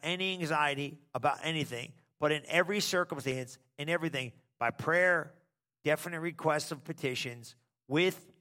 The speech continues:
thanksgiving, continue to make your wants known to God, and God's peace shall be yours.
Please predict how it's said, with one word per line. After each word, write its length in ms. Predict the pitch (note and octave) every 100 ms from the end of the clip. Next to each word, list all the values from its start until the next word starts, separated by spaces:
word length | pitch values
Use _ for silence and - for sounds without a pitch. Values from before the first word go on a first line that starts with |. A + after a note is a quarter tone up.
| _ _
thanksgiving, 1300 | - E3 E3 E3 - - _ _ D#3 D3 C3 B2+ A#2 _ _ -
continue 560 | D3+ C3 E3 E3 F3 E3
to 80 |
make 380 | D3 D3+ D3+ -
your 120 | C#3
wants 520 | C3+ C3+ C#3 D3 - C3
known 360 | B2+ B2+ C#3
to 100 | D3
God, 420 | C#3 F3+ D3+ A#2 - _ _ _ _
and 260 | C3 C#3 B2+
God's 480 | D#3 D#3+ E3+ E3 -
peace 540 | - F3+ D3 C3+ - - _ -
shall 260 | - C3
be 140 | B2 C3
yours. 540 | B2+ A#2+ G2 F#2